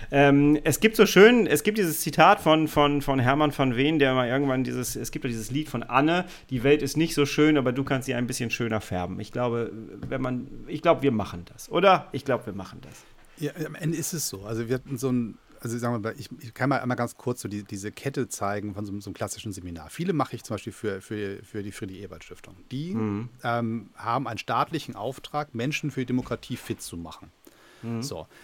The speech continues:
Speaker 2: das heißt, die haben Budgets und richten ein Seminar aus. Da gehen die Leute hin und machen ein Seminar. Das heißt, die zahlen nicht mir Geld, um mit mir Zeit zu verbringen.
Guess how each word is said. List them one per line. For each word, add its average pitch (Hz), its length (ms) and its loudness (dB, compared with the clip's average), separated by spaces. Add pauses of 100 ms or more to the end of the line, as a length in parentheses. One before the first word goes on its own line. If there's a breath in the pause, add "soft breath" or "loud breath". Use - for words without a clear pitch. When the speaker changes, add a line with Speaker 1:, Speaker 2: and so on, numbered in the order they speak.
Speaker 2:
das 120 160 -4
heißt, 120 220 0
die 147 140 -4
haben 120 340 0
Budgets 113 500 -4
und 123 260 -6 (100)
richten 127 200 -10
ein 113 100 -8
Seminar 104 420 -8
aus. 80 160 -16
Da 107 100 -12
gehen 117 120 -2
die 139 60 0
Leute 117 220 -4
hin 120 160 -6
und 113 100 -6
machen 110 200 -10
ein 110 100 -10
Seminar. 98 440 -10
Das - 160 -14
heißt, 107 200 -10
die 139 100 -8
zahlen 120 440 -4
nicht 120 220 -6
mir 107 200 -6
Geld, 104 260 -4
um 120 80 -12
mit 101 140 -10
mir 104 180 -8
Zeit 101 160 -10
zu - 80 -20
verbringen. 87 380 -14